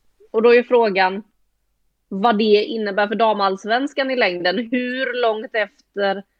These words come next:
har damallsvenskan råd att hamna? Var ska man hitta sin roll i näringskedjan? Och, eh, vad betyder det liksom för svensk fotboll att dels vi får ut våra spelare ut i Europa, men också då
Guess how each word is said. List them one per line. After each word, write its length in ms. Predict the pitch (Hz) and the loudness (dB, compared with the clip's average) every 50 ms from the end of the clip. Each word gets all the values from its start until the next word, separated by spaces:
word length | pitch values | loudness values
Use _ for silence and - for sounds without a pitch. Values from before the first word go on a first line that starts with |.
| _ _ _ | _ _ _
har 100 | _ 214 | _ 0
damallsvenskan 840 | 202 208 214 208 202 202 202 202 196 202 190 190 - 214 196 196 - - | 2 4 2 2 2 -2 -6 -6 -4 -4 -6 -4 -2 -4 -4 -4 -4 -4
råd 580 | - 214 208 190 202 202 208 220 262 269 254 254 | 0 0 2 2 2 2 4 4 4 4 4 2
att 200 | 240 - 254 - | 0 0 0 0
hamna? 460 | 285 262 247 240 226 220 247 320 - - _ _ _ _ _ _ _ _ _ _ _ _ _ _ _ _ _ _ | -2 -2 -2 0 0 0 0 0 0 -6 _ _ _ _ _ _ _ _ _ _ _ _ _ _ _ _ _ _
Var 360 | - 202 190 214 208 208 196 | -8 0 2 4 4 4 4
ska 180 | 226 - 233 214 | 2 0 0 0
man 160 | 208 262 262 | 0 0 0
hitta 280 | 269 208 - - 208 208 | 0 -2 0 0 0 0
sin 300 | - 214 208 220 226 240 | 2 0 -2 0 -2 -2
roll 260 | 233 214 220 226 233 - _ _ _ _ _ _ _ | 0 0 -2 -2 -4 -8 _ _ _ _ _ _ _
i 100 | _ 226 | _ 0
näringskedjan? 1120 | 233 233 233 226 220 208 202 202 214 - _ - 220 202 202 190 185 180 190 196 190 190 196 | 2 4 4 4 4 2 0 -2 -4 -8 _ -2 0 2 2 2 2 0 0 -2 -2 -2 -4
Och, 460 | 185 196 202 - _ _ _ _ - | -6 -8 -8 -8 _ _ _ _ -4
eh, 320 | 214 208 202 196 196 196 190 | -2 0 0 0 0 0 -2
vad 200 | 196 214 233 208 | 0 0 0 0
betyder 540 | 226 - - 240 220 214 240 240 277 269 233 | 0 -2 -2 -6 -6 -6 -6 -2 -2 0 0
det 80 | 240 | 0
liksom 300 | 240 240 233 - 294 277 | -2 -4 -4 -4 -6 -6
för 120 | 262 247 233 | -4 -6 -6
svensk 380 | - 240 233 220 220 - - | -4 -4 -4 -4 -6 -8 -8
fotboll 520 | - 240 214 208 - _ - 202 196 196 196 - _ _ _ _ _ _ _ | -8 -8 -8 -8 -12 _ -4 -2 -2 -2 -4 -8 _ _ _ _ _ _ _
att 340 | _ - 202 190 185 _ _ _ _ - - _ _ _ _ _ _ _ _ | _ -4 -4 -4 -4 _ _ _ _ -20 -20 _ _ _ _ _ _ _ _
dels 420 | - 180 196 208 240 302 381 - - | -4 0 0 0 0 -2 -6 -10 -10
vi 200 | 285 262 269 262 | -6 -6 -6 -2
får 180 | - 269 262 | 0 0 0
ut 200 | 254 247 247 - - | 2 0 -2 -4 -4
våra 600 | 247 247 233 226 220 220 220 214 - - - 233 | -4 -2 0 0 0 0 0 0 -2 -4 -6 -8
spelare 540 | - - - 240 226 208 202 202 196 202 | -6 0 2 2 2 2 0 0 -2 -2
ut 280 | - - 214 202 202 _ | -2 -2 -4 -4 -4 _
i 80 | 220 208 | 0 2
Europa, 400 | 202 202 196 190 - - 233 233 | 2 2 -2 -2 -2 -2 -2 0
men 180 | 240 240 226 | 0 0 0
också 420 | 196 220 214 - - - _ 302 277 | 0 -2 -4 -6 -16 -4 _ 0 4
då 360 | 220 220 196 180 185 - | 4 4 4 4 2 2